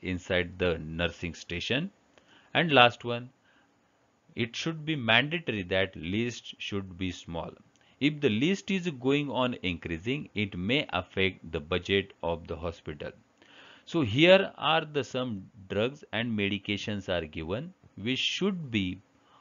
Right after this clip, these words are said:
prepared and present in a non-charge floor stock drugs list.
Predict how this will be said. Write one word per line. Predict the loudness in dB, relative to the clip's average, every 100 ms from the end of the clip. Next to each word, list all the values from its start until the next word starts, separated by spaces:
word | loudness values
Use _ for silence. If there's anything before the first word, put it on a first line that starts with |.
| -20 _ _ _
prepared | 0 0 4 4 4 -2 _
and | 0 2 0
present | 2 2 4 2 2 -2
in | -2 0
a |
non-charge | -2 -2 2 2 2 -2 -6 2 4 4 2 -14
floor | -8 0 2 2
stock | 0 -8 0 2 0 -4 -12
drugs | -4 -2 -4 -8 -10
list. | -6 -6 -6 -14 -20